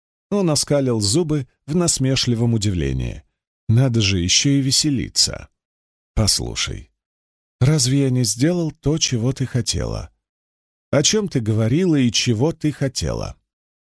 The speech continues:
Девушка возмущенно поджала губы. Пусть он и догадался, что к чему,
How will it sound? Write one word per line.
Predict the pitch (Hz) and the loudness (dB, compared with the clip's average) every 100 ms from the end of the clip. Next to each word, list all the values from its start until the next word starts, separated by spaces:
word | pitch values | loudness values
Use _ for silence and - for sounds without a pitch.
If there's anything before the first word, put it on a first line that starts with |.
| _ _ _ _ _ _ _ | _ _ _ _ _ _ _
Девушка | 104 127 113 - 107 | 2 2 2 -2 -2
возмущенно | 101 101 101 - 151 151 | 0 2 2 0 0 -2
поджала | 135 113 104 113 107 | -2 0 0 0 0
губы. | 87 73 60 - _ _ _ | -2 -4 -4 -8 _ _ _
Пусть | 107 110 - 123 | 2 2 2 2
он | 117 | 2
и | 110 | 2
догадался, | 107 110 107 110 - 143 | 2 2 2 0 0 -2
что | - 139 | -2 -2
к | |
чему, | - 135 135 143 135 | -2 0 2 2 -2